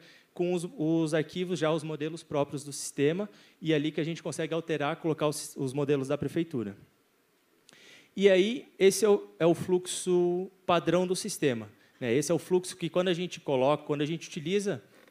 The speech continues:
esse aqui é o que vai vir pronto, depois a gente consegue reordenar, vou mostrar a tela pra vocês. Mas ele segue esse fluxo de análise. Uma pré-análise, pra que o,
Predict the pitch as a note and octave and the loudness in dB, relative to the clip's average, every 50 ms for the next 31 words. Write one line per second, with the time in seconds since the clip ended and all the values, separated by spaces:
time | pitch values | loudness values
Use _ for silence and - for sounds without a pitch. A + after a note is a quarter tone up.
0 | _ - - C3+ - E3 - - F3+ F3 - F#3 D#3 D#3+ D#3+ D3+ D#3 F3 E3+ - | _ -8 -6 -4 -4 -4 -2 0 -2 -2 -2 -2 0 0 0 0 -2 -6 -4 -4
1 | - C3+ C3+ D#3 F#3 - - D3+ D3 C#3+ - E3 D#3 D#3 D3 D#3+ D#3 - - F3 | -2 -2 0 -2 -4 -6 -6 -8 -6 -4 -4 -4 -2 -2 -4 -4 -6 -4 -6 -6
2 | D3+ - E3+ D#3 D3+ D3 E3 E3+ E3+ D#3 D#3+ D3 D3 D#3 E3 D3+ E3 F3 E3+ - | -2 -2 -2 -2 0 0 0 0 0 0 -2 -4 -2 -4 -4 -4 -2 -4 -4 -4
3 | - F3+ E3 - E3+ D#3+ E3 - E3+ E3 E3 F#3+ F3 - D3+ C3 A2 A2 - - | -2 -4 -2 0 0 0 0 0 0 -2 -2 -4 -8 -4 -4 -4 -4 -6 -10 -18
4 | - - - - - _ - D3 C#3+ C#3+ D#3+ D#3+ D#3+ - F#3 F3 D#3+ F3 F3 - | -20 -20 -20 -20 -14 _ 2 2 2 2 2 -2 0 0 0 2 2 0 -2 -2
5 | F#3 - - F3+ - - - D3 F3+ F#3+ E3+ C#3 B2 A#2 A2+ - - _ _ - | -8 -4 -4 -4 -4 -4 -6 -4 -4 -2 0 -2 -2 -2 -4 -8 -14 _ _ -20
6 | _ - F#3+ F#3+ F#3 - G#3 G#3 G#3+ G3 F3 E3 F3+ G3+ A3 G#3 G#3 - _ _ | _ -2 0 2 4 4 4 4 4 4 2 2 2 0 -2 -6 -10 -14 _ _
7 | _ _ _ _ - E3 E3 D#3 - F3+ E3 E3 E3 E3+ | _ _ _ _ 0 2 2 2 2 2 4 4 4 2